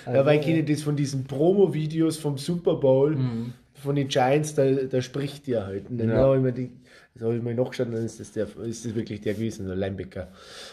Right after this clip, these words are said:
Speaker 2: Äh, ja, genau, äh, Aiden O'Connell, der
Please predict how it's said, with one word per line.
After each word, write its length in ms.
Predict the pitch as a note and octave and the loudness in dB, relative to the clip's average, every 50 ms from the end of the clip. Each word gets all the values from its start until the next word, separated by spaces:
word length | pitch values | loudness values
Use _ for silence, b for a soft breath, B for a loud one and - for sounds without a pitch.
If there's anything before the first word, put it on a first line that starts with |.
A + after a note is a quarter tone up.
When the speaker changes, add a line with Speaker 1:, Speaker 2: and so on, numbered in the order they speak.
| B B | B B
Speaker 2:
Äh, 320 | - A#2+ A#2+ A#2+ A2+ A2+ A#2 | -2 0 2 2 2 2 2
ja, 60 | B2+ | 4
genau, 420 | C3+ F3 F3+ E3+ D#3+ D#3 C#3+ C3 | 4 4 6 6 6 6 6 6
äh, 200 | C3 C3+ C#3 C#3 C#3 | 6 6 6 4 4
Aiden 220 | D3+ F3 F#3 F#3+ F3+ | 4 4 4 4 2
O'Connell, 600 | E3+ D#3 C#3 D#3 E3+ F#3 F#3+ F#3+ F#3 F#3 F3 D#3 | 2 4 4 4 4 6 6 6 6 4 4 2
der 580 | - D3+ C#3+ C#3+ C#3+ C#3+ C#3+ C#3+ C#3 C3+ C3 | 2 2 2 4 4 4 4 4 2 0 -2